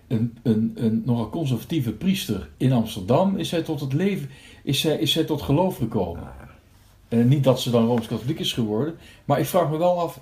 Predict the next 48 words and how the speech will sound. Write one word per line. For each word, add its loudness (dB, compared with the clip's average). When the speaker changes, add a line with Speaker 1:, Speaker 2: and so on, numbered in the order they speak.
Speaker 1:
wie -2
die -2
priester -4
was. -4
Zou 4
dat 0
Antoine 0
Baudard -2
kunnen 0
zijn? -10
Speaker 2:
Nou 2
ja, 2
die 0
zit, 2
kijk, 4
die 6
is 2
alomtegenwoordig. 4
En, -4
Speaker 1:
Nou 4
Speaker 2:
eh, 4
Speaker 1:
zeg, -2
ja. 2
Speaker 2:
en 4
Speaker 1:
Hij 6
is 4
vijfentwintig 2
jaar 2
priester, -2
hè? 4
Speaker 2:
Hij, 0
eh, 2
waar, 8
vind 4
ik 2
wel 6
dat 4
we -4
even 0
van -2
harte 6
gefeliciteerd. 0
Vanuit 0
deze 8
plaats, 2
van 2
harte 2
gefeliciteerd. -8